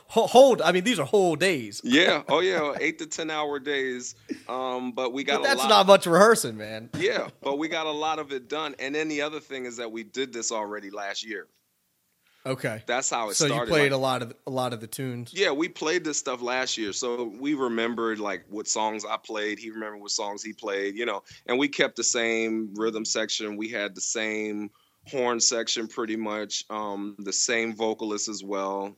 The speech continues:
Speaker 2: um, Stevie's daughter, Aisha, she sings background as well. And we have, we have, you know, we have a thirty-piece band. I was telling you off the, off this, uh, off the record, we have a thirty-piece band,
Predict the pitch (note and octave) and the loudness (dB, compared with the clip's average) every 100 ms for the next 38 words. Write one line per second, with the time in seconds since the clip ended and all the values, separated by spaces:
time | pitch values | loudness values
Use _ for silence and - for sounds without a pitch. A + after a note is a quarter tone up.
0 | - F#2+ F#2 E2 _ - - D#2+ - - | -8 -6 -6 -10 _ -18 -12 -6 -4 -2
1 | A#2+ A2 G#2+ F#2+ A2 A2 G#2 G2 G2 G2+ | -2 0 -2 -2 2 4 4 2 2 0
2 | G#2 - G#2+ F#2 A2 G#2 G#2+ G2 F#2+ - | 0 0 -2 -4 -4 -2 -2 -2 -6 -6
3 | G2+ F#2+ F#2+ F#2+ F#2 F2 G2 F#2+ F#2+ - | -4 -4 -4 -6 -6 -4 -4 -2 -4 -8
4 | - - - G#2 A2 A#2 G#2 G2+ D3 D#3+ | -20 -14 -4 -2 0 0 -2 -4 0 0
5 | C#3+ C#3 D3+ A2+ - B2 C3+ B2 G#2+ - | 0 0 0 0 -2 -2 -2 -2 -4 -2
6 | C3 C3 B2 - C3 A#2+ - A2+ G#2+ G2+ | 2 2 0 -4 -6 -6 -2 0 0 -2
7 | G2 - A#2 A2 G2 F#2+ F#2+ G2 - - | -4 -4 -2 -2 -4 -4 -4 -4 -8 -10
8 | G2 F#2+ - F#2 - F2+ F2 E2 _ _ | -8 -8 -10 -8 -6 -6 -8 -10 _ _
9 | - G#2 - F#2+ G#2 A2 G2+ F2+ A2+ A#2 | -4 -4 -2 -4 -2 -4 -4 -4 -4 -4
10 | F#2+ - A2 A2+ A2 - A2 - G2+ G#2 | -8 -6 -4 -4 -6 -6 -8 -4 -4 -2
11 | G2+ F#2+ | -4 -6